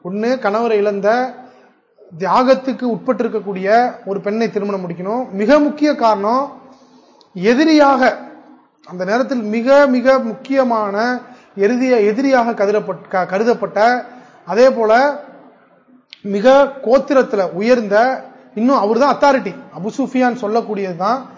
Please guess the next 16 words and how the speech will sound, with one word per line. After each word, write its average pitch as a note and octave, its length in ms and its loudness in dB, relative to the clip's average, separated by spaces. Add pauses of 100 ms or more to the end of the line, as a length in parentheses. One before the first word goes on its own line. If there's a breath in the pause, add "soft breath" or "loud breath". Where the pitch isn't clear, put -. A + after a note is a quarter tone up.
(220 loud breath)
அந்த G3 240 -2
நேரத்தில் A#3 420 0
அவர் G3+ 260 0
எடுக்கக்கூடியதுதான் A3+ 680 -2
முடிவு. B3 420 -2 (1040)
அப்ப G3+ 220 0
அந்த B3+ 640 2
நபருடைய A3+ 600 0
பெண்ணையே B3 420 0
கல்யாணம் A3 380 -2
முடிச்சிட்டோம், F3+ 400 -8
அவங்களுடைய G3+ 800 -2
மகளையே A3+ 380 0
கல்யாணம் G#3+ 380 -2
முடிச்சிட்டோம் F#3 200 -10
சொன்னா, F3 440 -6